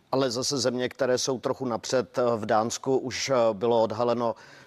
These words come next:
nějakých sto osmdesát případů, eh, ve Spojeném království také jsou to nějaké menší stovky. Je potřeba se dívat, jak to bude fungovat.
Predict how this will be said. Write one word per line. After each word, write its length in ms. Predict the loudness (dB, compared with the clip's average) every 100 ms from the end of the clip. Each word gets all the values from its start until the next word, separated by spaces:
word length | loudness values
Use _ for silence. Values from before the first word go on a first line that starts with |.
| -10
nějakých 380 | -8 -8 -6 -4
sto 220 | 0 -2
osmdesát 1000 | -2 -4 -2 -2 0 0 2 2 0 -8
případů, 720 | -10 -8 -2 -2 0 0 2
eh, 500 | 4 4 4 4 2
ve 100 | 0
Spojeném 360 | -2 -2 0 0
království 540 | 0 0 0 -4 -8
také 300 | -4 -2 -2
jsou 160 | -2 -4
to 100 | -2
nějaké 300 | -2 -2 -2
menší 340 | -2 -4 -4
stovky. 340 | -4 -4 -2 -4
Je 60 |
potřeba 380 | -2 -4 -2 -2
se 160 | -2 -4
dívat, 300 | -2 -2 -2
jak 120 | -4
to 100 | -2
bude 180 | 0 -2
fungovat. 480 | -2 0 0 0